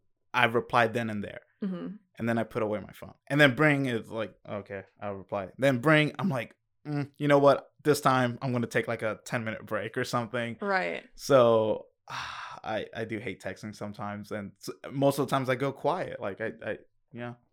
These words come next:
Speaker 2: It depends on who you're talking to, too. Because if you know they're gonna send you novels at every response and they're gonna respond,
Speaker 1: Bruh.
Speaker 2: like, immediately and it's gonna be, you know, a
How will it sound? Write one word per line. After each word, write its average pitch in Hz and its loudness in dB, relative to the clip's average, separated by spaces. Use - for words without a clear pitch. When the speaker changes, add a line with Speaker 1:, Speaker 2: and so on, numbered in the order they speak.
Speaker 2:
It 220 -6
depends 240 2
on 359 -4
who 294 0
you're 247 4
talking 196 -2
to, 170 -4
too. 156 -4
Because 185 -2
if 190 -2
you 269 -2
know 254 2
they're 247 4
gonna 214 0
send 190 -4
you 180 -2
novels 165 -2
at 175 6
every 185 0
response 180 0
and 180 -2
they're 185 4
gonna 185 2
respond, 175 2
Speaker 1:
Bruh. - -4
Speaker 2:
like, 165 2
immediately 180 0
and - -4
it's 175 -8
gonna 190 0
be, 180 -2
you 175 -6
know, 170 -2
a 180 4